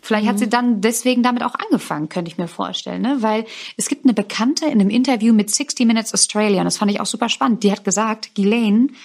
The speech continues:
Speaker 1: hatte immer einen Klunker am Finger, der aussah wie ein Verlobungsring, war aber gar keiner, weil Jeffrey ihr nie einen Antrag gemacht hat, sie aber allen erzählt hat, dass das ein Ring ist, den Jeffrey ihr geschenkt hat und dass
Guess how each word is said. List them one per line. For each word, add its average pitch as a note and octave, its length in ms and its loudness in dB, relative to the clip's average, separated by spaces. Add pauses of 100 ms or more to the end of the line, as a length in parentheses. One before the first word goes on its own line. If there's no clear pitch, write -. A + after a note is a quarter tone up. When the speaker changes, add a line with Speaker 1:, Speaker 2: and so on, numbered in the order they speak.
(180)
Speaker 1:
hatte G#3 300 -2 (160)
immer D4 440 4 (360)
einen G#3 240 2
Klunker C4 460 2
am F3 120 -4
Finger, F#3+ 460 0 (300)
der G3+ 240 2
aussah A3+ 640 0
wie G3 120 2
ein G#3 60 4
Verlobungsring, G3+ 1000 0 (640)
war G#3 260 -4
aber E3 180 -6
gar E3 160 -6
keiner, F#3 340 -4
weil F3+ 160 -2
Jeffrey G3+ 280 -2
ihr F#3+ 240 -2
nie F#3+ 120 2
einen G#3 100 -4
Antrag - 320 -6
gemacht D#3+ 340 -10
hat, G3+ 120 -8 (300)
sie G#3+ 240 -2
aber G3+ 260 -2
allen G3+ 200 -2
erzählt B3+ 640 0
hat, G#3 380 -2
dass F3+ 200 -2
das - 340 -4 (380)
ein G3+ 100 2
Ring G#3+ 220 2
ist, G3+ 280 -4
den F#3 100 -2
Jeffrey G3 300 -2
ihr F#3 120 -4
geschenkt F#3 380 -2
hat A3 160 -2
und F#3+ 160 -2
dass G3 240 -4